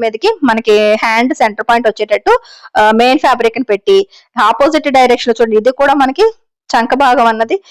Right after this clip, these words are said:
ఆ, లోతు తీసింది వ-, ఫ్రంట్ కు ఉండాలి. అలా పెట్టి ఇలాగా లైనింగ్ ని కింద భాగం వైపుకి పెట్టాలి. సరేనా? మ్, కింద భాగం వైపు లైనింగ్, తర్వాత బ్లౌజ్, ఆ తర్వాత, ఆ, మెయిన్ ఫ్యాబ్రిక్ హ్యాండ్. వీడియోలో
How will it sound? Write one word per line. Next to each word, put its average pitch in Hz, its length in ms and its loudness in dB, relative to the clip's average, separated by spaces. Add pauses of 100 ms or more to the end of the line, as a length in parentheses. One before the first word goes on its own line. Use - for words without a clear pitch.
(260)
ఆ, 208 40 2 (260)
లోతు 247 260 2
తీసింది 262 360 -2
వ-, 254 260 0
ఫ్రంట్ 208 240 -4
కు 202 80 -6
ఉండాలి. 190 200 -2
అలా 233 200 2
పెట్టి - 160 -4 (140)
ఇలాగా 247 340 2 (680)
లైనింగ్ 240 380 2
ని 440 120 2
కింద 294 140 2 (120)
భాగం 202 240 -2
వైపుకి 214 280 -4
పెట్టాలి. - 300 -2 (380)
సరేనా? 247 240 2 (280)
మ్, 214 80 -10 (220)
కింద 233 180 0 (120)
భాగం 233 240 2
వైపు 226 140 -2
లైనింగ్, 240 420 -2 (360)
తర్వాత 226 280 -2
బ్లౌజ్, 214 420 0 (260)
ఆ 262 40 0 (100)
తర్వాత, 220 320 0 (560)
ఆ, 220 120 2 (100)
మెయిన్ 247 180 0
ఫ్యాబ్రిక్ 233 380 -2 (100)
హ్యాండ్. 190 320 -2 (380)
వీడియోలో 269 300 2